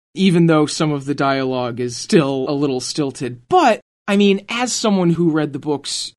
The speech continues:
you know, in my formative years, it's a kind of nostalgic warmth and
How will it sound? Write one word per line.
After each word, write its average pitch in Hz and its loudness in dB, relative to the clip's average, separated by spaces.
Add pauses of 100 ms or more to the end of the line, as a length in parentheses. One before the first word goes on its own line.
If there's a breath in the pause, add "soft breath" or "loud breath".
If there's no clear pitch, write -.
you 151 -6
know, 131 -6 (100)
in 160 0
my 135 -2
formative 151 2
years, 113 -8 (240)
it's 180 0
a 185 -4
kind 226 -2
of 170 -6
nostalgic 165 -2
warmth 135 -2
and 131 -8